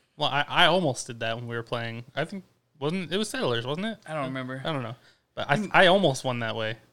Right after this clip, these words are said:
Speaker 1: by, by victory points.
Speaker 2: Yeah. Well, you, you win by victory points no matter what, just how you get
Speaker 1: Or,
Speaker 2: those
Speaker 1: but, I
Speaker 2: victory
Speaker 1: mean,
Speaker 2: points.
Speaker 1: yeah.
Speaker 2: By
Speaker 1: I,
Speaker 2: development cards.
Speaker 1: yeah, by de-, I almost won that way too.
Speaker 2: But he was so salty and pissed off that he wasn't being able to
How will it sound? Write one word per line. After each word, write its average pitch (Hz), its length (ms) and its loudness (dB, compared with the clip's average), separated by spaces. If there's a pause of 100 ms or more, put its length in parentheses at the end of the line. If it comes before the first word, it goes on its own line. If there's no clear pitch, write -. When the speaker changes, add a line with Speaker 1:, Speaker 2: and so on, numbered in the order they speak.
Speaker 1:
by, 113 340 0
by 123 160 -4
victory 117 340 -8
points. 113 360 -14 (560)
Speaker 2:
Yeah. 120 220 -8 (200)
Well, 202 100 0
you, 180 420 2
you 180 140 0
win 233 100 4
by 180 120 10
victory 147 240 0
points 143 200 0
no 147 60 -2
matter 135 220 4
what, 143 180 2
just 127 160 -8
how 151 140 6
you 131 120 2
get 139 160 0
Speaker 1:
Or, 139 60 2
Speaker 2:
those 127 100 -6
Speaker 1:
but, 135 100 2
I - 20 -
Speaker 2:
victory 135 160 0
Speaker 1:
mean, 131 80 0
Speaker 2:
points. 135 120 -6
Speaker 1:
yeah. 120 240 0
Speaker 2:
By 151 180 6
Speaker 1:
I, 160 40 6
Speaker 2:
development 139 480 4
cards. 117 300 -8
Speaker 1:
yeah, 117 180 0
by 120 160 -2
de-, 123 160 -8 (300)
I 180 100 6
almost 185 320 4
won 175 140 0
that 160 120 2
way 151 140 0
too. 139 300 -2 (640)
Speaker 2:
But 175 100 4
he 185 120 4
was 196 140 2
so 226 220 4
salty 196 500 0
and 147 100 -4
pissed 185 260 -2
off 170 140 2
that 143 140 -2
he 151 140 -2
wasn't 175 320 2
being 165 180 2
able 156 160 -2
to 147 220 0